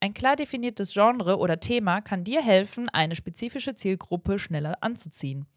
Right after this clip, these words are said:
Algorithmen auf Instagram neigen dazu, Profile mit besonderen Themen und Stilen zu bevorzugen, was zu einer besseren Sichtbarkeit führen kann.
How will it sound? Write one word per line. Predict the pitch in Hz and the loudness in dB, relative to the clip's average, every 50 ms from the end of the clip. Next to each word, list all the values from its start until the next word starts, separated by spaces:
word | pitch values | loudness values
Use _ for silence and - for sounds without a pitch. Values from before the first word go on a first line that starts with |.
| _ - _ _ - | _ -20 _ _ 2
Algorithmen | - 220 247 247 277 262 330 381 - 330 320 311 | 4 4 4 4 2 0 0 -2 -2 -2 -2 -2
auf | 302 - | -2 -4
Instagram | - - 262 - - 214 185 - 190 190 190 185 | -6 -8 -6 -2 -2 -2 -2 0 -2 -2 2 4
neigen | 175 180 220 254 240 220 190 | 4 4 4 4 0 -2 -2
dazu, | 175 165 170 - - 190 202 214 | -2 -2 -2 -4 -4 -4 -4 -4
Profile | 208 - - 190 - - 254 277 262 233 233 254 277 | -4 -8 -10 -10 -8 -6 -4 -4 -2 -2 -2 -2 -4
mit | 240 208 202 202 - | -4 -4 -4 -4 -2
besonderen | - 180 180 220 233 247 240 240 233 214 214 | -2 0 2 2 0 0 -2 -4 -4 -6 -4
Themen | - 214 214 220 208 | -2 -2 0 0 0
und | 185 180 - | -2 -6 -6
Stilen | - - - 196 196 208 | -8 -4 -2 0 0 0
zu | 208 - 208 | -2 -4 -6
bevorzugen, | 196 214 - - 214 208 220 - - - 170 156 151 165 190 233 320 - - - - - | -6 -6 -2 0 2 2 2 0 -4 -6 -4 -2 -2 -2 -4 -6 -6 -10 -14 -20 -2 2
was | - 269 311 - - | 4 4 4 4 0
zu | - - | -2 0
einer | - 202 190 175 | 0 0 0 0
besseren | 160 165 180 - - 240 233 262 269 | 0 0 -2 -2 -2 -4 -2 -4 -2
Sichtbarkeit | 220 185 165 - - 156 147 - - 143 143 | -4 -4 -6 -4 -4 -6 -4 -4 -4 -6 -6
führen | - - 160 147 147 147 147 | -6 -6 -4 -4 -4 -4 -4
kann. | 143 - 147 139 143 139 | -4 -4 -4 -4 -4 -6